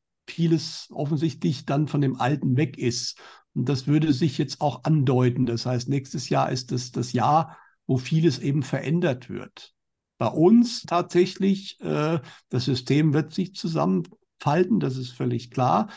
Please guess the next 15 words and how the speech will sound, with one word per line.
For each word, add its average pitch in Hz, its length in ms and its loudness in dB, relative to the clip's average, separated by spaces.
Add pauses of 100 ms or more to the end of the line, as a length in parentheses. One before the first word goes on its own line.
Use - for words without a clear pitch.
(220)
Aber 139 160 -2
das 147 160 -2
ist - 140 -6
bei 151 100 0
uns 165 300 0
weiterhin 135 420 0
vermutlich 139 480 0
ein 131 160 -2
Prozess. 165 500 0
Natürlich 143 360 0
ist 123 120 -2
auch - 240 0
klar, 139 220 0
wenn 123 140 2
sowas, 135 560 0